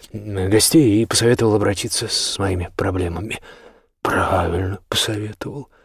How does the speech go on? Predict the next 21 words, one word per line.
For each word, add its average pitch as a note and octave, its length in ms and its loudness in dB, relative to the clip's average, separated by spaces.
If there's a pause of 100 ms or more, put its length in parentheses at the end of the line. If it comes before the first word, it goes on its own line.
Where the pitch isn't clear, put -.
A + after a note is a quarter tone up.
(100)
авторитетно G#2+ 520 0
заявил G#2 320 2
Билли. G2 420 -2 (680)
«Ну, F2+ 340 -6 (100)
пойдём, C#3 360 2
что - 220 -8
ли? - 60 -12 (420)
Коряга G#2+ 360 2
таких, G2+ 280 -2
как - 200 0
ты, A2 180 2
привечает, G#2 840 0 (240)
особенно G2+ 340 0
сегодня». - 680 -6 (680)
«Почему A2 480 0 (300)
именно A#2+ 260 0
сегодня?» B2 440 -4 (420)
«Так - 180 -2
ведь G2 100 -2
четвертьфинал A#2+ 880 0
ожидался. A#2 920 0